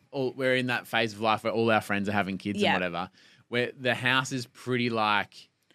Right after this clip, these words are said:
Speaker 2: Well, you have kids, so your
Speaker 1: Yeah.
Speaker 2: house is, like, child-proof.
Speaker 1: child-friendly and stuff.
Speaker 2: Mine's not really.
Speaker 1: Yeah. Oh, but I could, I can't think, like, you know, like, rich people have, like,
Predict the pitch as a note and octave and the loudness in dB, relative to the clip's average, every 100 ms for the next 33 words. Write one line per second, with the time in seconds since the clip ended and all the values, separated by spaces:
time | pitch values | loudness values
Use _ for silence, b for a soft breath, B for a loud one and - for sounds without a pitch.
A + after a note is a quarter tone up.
0 | _ - A#3 B3 C4 F3 E3 - - D3+ | _ 0 2 4 4 4 2 0 -8 -8
1 | - - F#3 F3+ G3 F#3 F#3 F#3 F3+ D#3+ | -6 0 4 6 6 4 4 0 0 0
2 | - D3 B2 A#2 D3+ A#2+ A2+ A2 G#2 G2 | 0 4 4 4 4 2 2 0 -2 -4
3 | F#2 E2 G#3+ G#3 G#3+ G3+ F#3+ E3 D3+ E3 | -4 0 6 8 8 2 0 -2 -4 -6
4 | D3+ C3 A#2+ A2 A#2+ A#2 C#3 D3 D#3 - | -6 -4 -4 0 2 2 4 4 2 0
5 | - D3+ D#3+ C#3+ _ D3 C#3 D3+ G#3 G3+ | -6 -4 -4 -6 _ -14 -10 -6 -6 -6
6 | - E3+ D3+ - _ _ _ _ _ _ | -8 -8 -8 -12 _ _ _ _ _ _
7 | _ _ B2+ B2 A#2+ _ _ _ _ _ | _ _ 0 0 0 _ _ _ _ _
8 | _ - A#3 G#3 C#3 D3 - D#3 D3+ C#3 | _ -4 0 0 0 -2 -2 -2 0 0
9 | B2 A2+ - | 2 0 -2